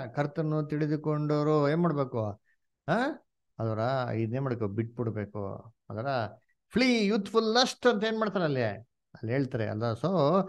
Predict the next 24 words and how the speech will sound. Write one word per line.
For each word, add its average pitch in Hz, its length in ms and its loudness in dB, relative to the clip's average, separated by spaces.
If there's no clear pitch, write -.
ಇದು 196 200 8
ಮೂರನೇದು 165 500 10
ಪಾಪ, 131 440 2
ಪಾಪದ 123 640 4
ಅರಿವು. 113 760 4
ಸರಿ, 151 220 0
ನಾಲ್ಕನೇದು 269 420 2
ಏನಪ್ಪ? 247 220 6
ನಾಲ್ಕನೇ 214 340 2
ಮುಳುಗು 190 320 6
ಅಂತಂದ್ರೆ, 131 400 2
ನಾಲ್ಕನೇ 196 520 0
ಮುಳುಗಲ್ಲಿ 139 580 4
ಏನ್ರಿ, 180 380 6
ಆ, 160 40 0
ಅವ್ನು 170 260 6
ಏನಂತ 262 460 4
ಒಂದು 131 340 2
ಮೂರನೇ 156 600 4
ಇದ್ರಲ್ಲಿ 131 400 0
ಪಾಪನ 139 400 2
ಬಿಡ್ಬೇಕು 135 440 8
ಅಂತ 131 140 6
ಹೇಳ್ಕೊಂಡಿದ್ನೋ, 131 720 2